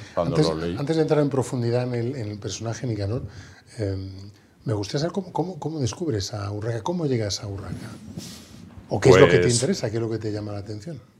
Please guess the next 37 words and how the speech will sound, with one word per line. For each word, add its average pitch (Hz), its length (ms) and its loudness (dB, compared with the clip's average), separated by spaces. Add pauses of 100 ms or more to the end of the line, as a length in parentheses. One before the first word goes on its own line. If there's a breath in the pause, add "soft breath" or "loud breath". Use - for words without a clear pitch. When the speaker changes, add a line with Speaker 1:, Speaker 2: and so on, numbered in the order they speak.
(440)
Speaker 1:
Eh, 85 840 0 (1200 loud breath)
de 92 160 4
una 117 160 10
forma 123 240 0
muy, 104 540 2
muy 120 140 -2
curiosa. 87 480 4
Yo 82 120 4
no 104 80 4
la 113 60 6
descubrí 82 320 0
a 82 100 6
ella, 85 160 2
me 73 60 -4
descubrió 78 320 -4
ella 80 140 2
a 76 40 0
mí. 82 240 -4
Es 80 140 -6
decir, 80 340 -4
yo 85 140 2
estaba 95 260 6
un 98 160 2
día, 92 320 2 (220)
es - 120 -4
que - 120 0
no 117 120 6
lo 107 120 6
sé 123 240 -2
cómo 85 160 -4
encontré 82 320 -4
el 78 40 -4
libro. 76 440 -4
Yo 92 100 -4
encontré 104 240 0
en 104 80 0
internet 95 580 0